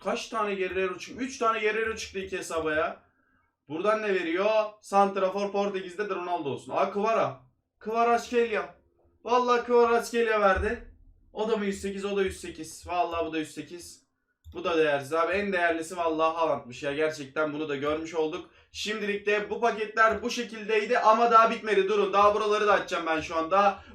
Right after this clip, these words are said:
Buran alıyorum retro bileti kredilerini. İki milyon coins'i, dört yüz bilet ve yüz sekiz, yüz on üç arası bir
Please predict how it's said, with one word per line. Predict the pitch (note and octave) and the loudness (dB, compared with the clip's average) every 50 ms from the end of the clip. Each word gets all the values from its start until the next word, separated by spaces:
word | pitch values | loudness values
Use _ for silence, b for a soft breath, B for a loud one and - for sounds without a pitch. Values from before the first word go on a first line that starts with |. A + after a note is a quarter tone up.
| B | B
Buran | D3+ E3 A#3+ C4 B3 A#3 A3 G#3+ G#3+ | -8 -4 0 6 8 8 8 8 6
alıyorum | - G3 G#3 G#3 A#3+ A#3+ A#3 G#3+ G#3 | 6 2 4 6 8 8 8 8 6
retro | G3+ G#3 G3 G3 - G3+ G3 F#3+ | 4 2 2 2 2 0 0 2
bileti | F#3+ F#3+ F#3+ F#3+ F#3+ F#3+ | 0 0 -2 -4 -6 -6
kredilerini. | F#3+ F3+ F3+ E3+ F3 F3 F3 E3+ E3 F3+ F#3+ F#3+ - - | -4 -4 -4 -4 -6 -6 -6 -6 -4 -2 -2 -2 -4 -6
İki | - - B3 A#3+ | -8 -6 -4 -4
milyon | A3+ G3+ G3+ G3+ G3 F#3+ G3 | -2 0 2 2 2 2 2
coins'i, | G3 F#3+ F#3+ F#3+ F3+ D#3+ D#3 | 2 0 0 0 -4 -4 0
dört | F#3 G3 G#3 G3+ - G3+ | 2 2 2 0 -2 -8
yüz | G3+ G3 - G3 | -12 -12 -8 -4
bilet | G3 G#3 G#3+ G#3 G3+ B B B A#3 B | -2 0 0 -2 -4 B B B -4 B
ve | F#3 A3 | 4 4
yüz | A#3 G3+ A#3+ C4 - - | 4 4 4 2 2 2
sekiz, | C4+ C4+ C4 B3+ C4 G3 G3+ | 0 0 0 2 0 2 2
yüz | B3 C#4 C4 A#3+ | 2 2 2 4
on | C#4+ C#4+ C4+ | 4 4 4
üç | C4 - | 2 2
arası | - C#4 D4 C#4+ C#4 C#4 C4+ B3+ B3 B3 B3 B3 B3 - - _ _ - - | 6 10 12 12 12 10 8 4 4 6 6 4 2 0 -6 _ _ 0 2
bir | D4+ D4+ C#4+ C4+ C4+ C4 - - | 4 4 4 4 2 0 -4 -6